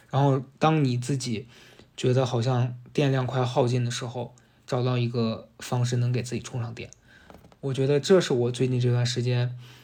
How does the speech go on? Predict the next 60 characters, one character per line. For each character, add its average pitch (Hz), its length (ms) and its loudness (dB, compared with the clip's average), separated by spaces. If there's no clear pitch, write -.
过 147 220 4
得 127 120 2
比 120 240 -2
之 143 160 -6
前 135 240 -4
开 147 300 -2
心 143 320 -2
的 104 540 -6
方 131 320 -2
法 123 160 -8
吧。 123 320 -14
虽 - 180 2
然 196 80 2
它 185 160 -2
也 147 100 4
不 131 140 0
是 151 60 0
什 143 100 0
么 123 80 0
方 131 240 -4
法， 110 100 -6
其 - 140 -10
实 147 60 -4
就 160 160 0
是 135 80 0
感 117 200 -6
受。 131 120 -8
我 165 100 8
也 165 60 10
不 156 100 -4
知 156 40 2
道 147 100 4
我 127 100 2
今 135 140 -2
天， 139 240 -2
呃， 160 80 -12
临 151 260 0
时 151 200 -2
起 135 320 -2
意 135 40 0
讲 127 240 -2
这 135 80 -4
么 135 140 0
多， 127 420 2
我 143 160 4
也 135 80 4
不 139 160 0
打 120 140 2
算 127 180 -2
剪 117 220 -4
辑， - 160 -10
我 107 100 -8
就 131 80 -6
打 127 140 -6
算 123 120 -4
直 123 120 -6
接 127 100 -6
发 120 220 -8
出 123 120 -12
去。 123 180 -10